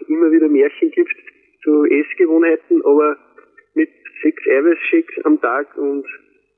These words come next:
sechsmal Essen hat diese Diät ganz wenig zu tun.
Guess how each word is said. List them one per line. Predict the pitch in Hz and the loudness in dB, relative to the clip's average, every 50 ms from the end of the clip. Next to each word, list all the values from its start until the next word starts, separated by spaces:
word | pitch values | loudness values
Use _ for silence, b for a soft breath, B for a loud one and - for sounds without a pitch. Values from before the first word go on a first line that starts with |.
| - - | -8 -6
sechsmal | 147 147 - _ _ - 156 143 143 143 | -6 -6 -6 _ _ -6 -4 -2 -2 -2
Essen | - - 139 156 - - _ - 226 - - | -4 -4 -4 -4 -6 -6 _ 0 0 0 2
hat | - - - _ - _ _ - | 0 -2 -2 _ -20 _ _ -2
diese | 320 311 - 339 | 0 2 0 0
Diät | - - 320 294 302 - _ - - _ - | 0 2 2 2 2 0 _ -12 -20 _ -6
ganz | 147 135 139 143 139 - | -4 -4 -4 -4 -4 -2
wenig | 135 131 127 123 - _ | -2 -2 -2 -4 -6 _
zu | - 135 | -6 -4
tun. | - - 123 - | -2 0 -2 -2